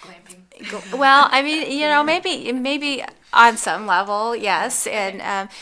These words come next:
Speaker 2: being able to use that as an extension of us, even as an art form. So, um, Erin re-, refitted and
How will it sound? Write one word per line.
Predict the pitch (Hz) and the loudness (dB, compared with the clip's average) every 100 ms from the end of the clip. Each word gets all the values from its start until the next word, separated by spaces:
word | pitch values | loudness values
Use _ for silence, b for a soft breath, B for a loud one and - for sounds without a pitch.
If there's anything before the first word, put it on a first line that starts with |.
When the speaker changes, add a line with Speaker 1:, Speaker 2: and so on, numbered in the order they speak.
| B B | B B
Speaker 2:
being | 240 240 | -4 -4
able | - 214 214 214 | -4 -6 -8 -8
to | - - 202 196 190 | -8 -8 -8 -8 -8
use | 190 196 202 | -8 -10 -6
that | 185 185 | -4 -4
as | 196 | -6
an | 190 | -10
extension | 180 - 185 196 190 190 | -12 -12 -10 -10 -8 -6
of | 170 | -4
us, | - - 339 - - - - | -4 -4 -4 -6 -8 -10 -12
even | 220 214 | -10 -8
as | 202 190 | -6 -6
an | 190 | -6
art | 170 - | -4 -4
form. | - 254 285 330 - B B B | -6 -6 -4 -6 -14 B B B
So, | - 220 208 196 190 185 - | -6 -2 0 -2 -4 -6 -6
um, | 190 170 | -6 -6
Erin | 190 220 208 202 214 - - 220 _ | -10 -10 -10 -12 _ -20 -20 _ _
re-, | 208 208 208 | -14 -14 -14
refitted | 208 202 - 190 190 185 | -14 -14 -10 -8 -8 -10
and | - 180 | -12 -16